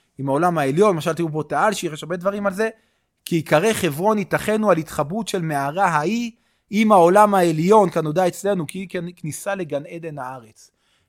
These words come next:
ולכן זאת הסיבה, כיוון שהיא מקום הפתח שמחבר בין העולם הזה, יש פה גם שם משמואל, כמה שמביאים את הדבר הזה,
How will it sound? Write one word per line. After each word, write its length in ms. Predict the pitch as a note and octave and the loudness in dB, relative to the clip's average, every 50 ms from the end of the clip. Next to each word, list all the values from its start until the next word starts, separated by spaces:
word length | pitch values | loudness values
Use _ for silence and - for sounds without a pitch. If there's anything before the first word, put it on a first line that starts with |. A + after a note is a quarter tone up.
| _ _ | _ _
ולכן 380 | G#2+ B2 B2 B2+ B2+ - G#3 G3+ | -10 -8 -6 -6 -4 -4 -4 -4
זאת 180 | F#3 G3+ G3 G3+ | -4 -4 -6 -8
הסיבה, 440 | F3+ - - D3 C3 C#3+ F#3+ F#3 | -10 -8 -8 -10 -8 -6 -6 -6
כיוון 200 | F3+ - G3+ G3+ | -6 -6 -8 -8
שהיא 160 | F#3 - F3+ D#3+ | -8 -8 -8 -8
מקום 280 | D3+ - - G#3 F3+ | -8 -8 -8 -8 -8
הפתח 580 | D#3 - - G3+ G3 G3 - A#3 A3 G#3 - - _ _ _ _ _ _ | -8 -8 -8 -10 -10 -10 -8 -8 -8 -8 -10 -18 _ _ _ _ _ _
שמחבר 1160 | - - - - D#3 C#3+ C3 - _ _ _ _ _ - - - B2+ C3 - C#3 C#3+ E3+ G3+ | -12 -8 -4 -2 -2 -2 -2 -4 _ _ _ _ _ -20 -16 -12 -10 -8 -6 -4 -4 -2 -2
בין 160 | F#3 F3+ E3 | -2 -2 -2
העולם 160 | D#3+ E3 F3+ | -2 0 0
הזה, 140 | F#3 F3+ F3+ | 0 -2 -2
יש 180 | E3+ F#3+ G3 - | -6 -8 -8 -6
פה 120 | - D3+ C3+ | -6 -6 -6
גם 100 | C#3 B2+ | -6 -8
שם 180 | - D#3 D3 | -8 -8 -8
משמואל, 300 | C3+ - - A3+ A3 G3+ | -8 -8 -8 -10 -10 -10
כמה 280 | F#3+ G3+ G#3 G3+ G3 F#3 | -8 -8 -6 -6 -6 -6
שמביאים 460 | F3 - E3+ D#3+ D#3 C#3+ D3+ F3+ F#3 | -6 -8 -12 -10 -10 -8 -8 -8 -6
את 60 | E3+ | -6
הדבר 320 | D#3+ D3 C#3+ D3+ F3+ G3 G3+ | -6 -6 -4 -4 -4 -2 -2
הזה, 160 | G3 G3 | -4 -6